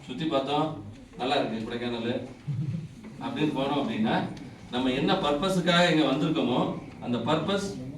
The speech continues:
சால்வ் ஆகாது. So, பர்பஸ் சால்வ் ஆகணும் அப்படின்னா ஒவ்வொருத்தருடைய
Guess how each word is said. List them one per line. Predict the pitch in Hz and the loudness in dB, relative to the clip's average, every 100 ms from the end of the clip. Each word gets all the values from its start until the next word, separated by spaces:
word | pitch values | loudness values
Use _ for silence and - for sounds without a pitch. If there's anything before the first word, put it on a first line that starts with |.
| - | -6
சால்வ் | - 123 | -4 -2
ஆகாது. | 110 - 92 - - - - - - - | -2 -2 -6 -10 -16 -18 -20 -20 -20 -6
So, | 170 147 | -2 0
பர்பஸ் | 147 143 151 - | 2 2 2 6
சால்வ் | 170 180 185 | 6 8 8
ஆகணும் | 175 170 - | 8 6 4
அப்படின்னா | 135 123 120 - - - - - - - - - - 127 | 2 2 2 2 2 -4 -10 -12 -14 -14 -16 -14 -2 2
ஒவ்வொருத்தருடைய | 156 202 220 180 170 151 131 139 208 220 | 4 6 6 6 4 4 4 6 6 4